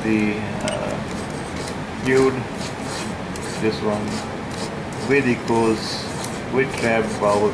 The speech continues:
segments seen in the region of the right adnexa that extends up to right iliac fossa. And, uh, another, another interesting thing is that you will s-, I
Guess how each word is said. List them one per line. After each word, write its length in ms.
segments 500
seen 280
in 280
the 100
region 320
of 220
the 80
right 260
adnexa 680
that 220
extends 800
up 100
to 140
right 240
iliac 400
fossa. 280
And, 540
uh, 280
another, 360
another 680
interesting 480
thing 140
is 180
that 140
you 80
will 180
s-, 260
I 140